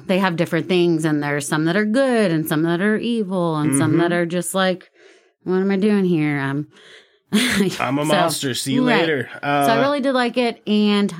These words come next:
Speaker 1: I like the, um, just the story in general. Like,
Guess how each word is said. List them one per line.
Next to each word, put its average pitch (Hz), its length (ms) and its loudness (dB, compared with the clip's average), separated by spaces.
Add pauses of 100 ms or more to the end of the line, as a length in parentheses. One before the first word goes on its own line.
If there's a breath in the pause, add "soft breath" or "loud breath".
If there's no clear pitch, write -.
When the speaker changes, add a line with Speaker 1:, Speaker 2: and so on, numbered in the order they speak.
(120)
Speaker 1:
I 196 100 0
like 254 280 -2 (240)
the, 339 300 0
um, 147 440 2 (580)
just - 260 -8
the 359 100 -6
story 226 760 -4
in 165 160 2
general. 165 640 0
Like, 147 320 -4